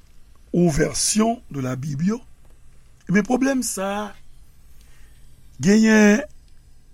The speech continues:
yon maksim,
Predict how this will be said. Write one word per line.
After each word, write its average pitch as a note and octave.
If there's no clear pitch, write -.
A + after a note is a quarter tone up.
yon F3+
maksim, -